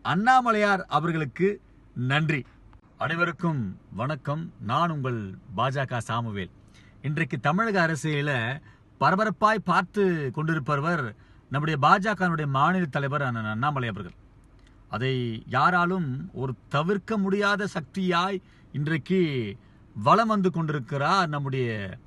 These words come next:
தாமரை சின்னத்தினுடைய, ஆ, சொந்தக்காரர் அண்ணன் பா ஜ க மாநில தலைவர், ஆ, அண்ணாமலை அவர்கள்.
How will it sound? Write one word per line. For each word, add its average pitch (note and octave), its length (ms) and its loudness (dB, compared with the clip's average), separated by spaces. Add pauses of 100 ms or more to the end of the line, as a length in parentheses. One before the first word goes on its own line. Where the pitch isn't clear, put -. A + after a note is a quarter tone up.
(300)
தாமரை F#3+ 380 2
சின்னத்தினுடைய, C#3+ 1160 -4 (560)
ஆ, G#2+ 80 -4 (720)
சொந்தக்காரர் D3 800 0
அண்ணன் A#2+ 360 -4
பா B2 180 2
ஜ D3 220 -2
க D3+ 320 -2 (600)
மாநில D#3+ 380 4
தலைவர், C#3 440 -2 (120)
ஆ, F#2 300 -8 (500)
அண்ணாமலை D3+ 480 0
அவர்கள். G#2+ 280 -8